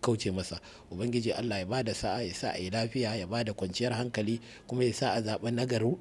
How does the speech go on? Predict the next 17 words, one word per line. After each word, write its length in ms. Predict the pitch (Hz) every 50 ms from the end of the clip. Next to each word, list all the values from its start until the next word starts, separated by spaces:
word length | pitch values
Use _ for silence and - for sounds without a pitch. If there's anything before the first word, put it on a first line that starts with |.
| -
nagari 440 | 127 135 139 127 120 110 117 143 165 - - - - - - -
ko 160 | - 127 127
na 180 | 131 139 - 90
a 80 | 113 113
nagartattu 720 | 107 110 107 110 107 107 - - 110 - - - 147 175 - - - - - -
wanda 260 | - 117 131 127 120
za 140 | 113 120 123 117
su 120 | - 98
tsaya 320 | - - 127 135 123 110
su 100 | - -
taimaka 480 | 90 - 123 120 117 110 104 - 110 110
wa 120 | 107 98 98
ƙasa 340 | - 123 - - 143 131 123 - - - - - -
da 220 | - 95 98 80 101
al'umma 400 | 98 - 131 127 123 110 101 92
gaba 300 | 90 85 82 92 90 85
ɗaya. 200 | 85 87 87 85